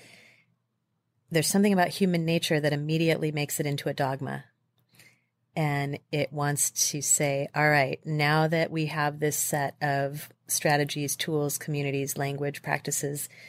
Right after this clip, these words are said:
that's the way. And all the other ways are wrong and bad." And it's also gotta be fixed in time so that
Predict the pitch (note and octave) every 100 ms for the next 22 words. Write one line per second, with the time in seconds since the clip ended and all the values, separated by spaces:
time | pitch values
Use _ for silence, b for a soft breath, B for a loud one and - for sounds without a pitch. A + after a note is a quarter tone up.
0 | B B B B _ _ - D3 - -
1 | C#3+ C#3 C#3 - _ _ _ _ _ _
2 | _ - C#3+ C#3 D#3 D3 C#3+ D3 C#3+ C#3+
3 | C#3 C#3+ C#3 D3 E3+ D#3 C#3 D3+ F3 -
4 | _ _ _ F#3+ D#3 C#3+ C#3 C#3 C#3+ C#3+
5 | - _ _ _ _ _ - D3+ - D3
6 | - D#3 D3+ C#3+ D3 D3 - - D#3 -
7 | D#3 D3 D3 - F3+ D3+ D3 C#3+ - D3+
8 | C#3+ C#3+ C#3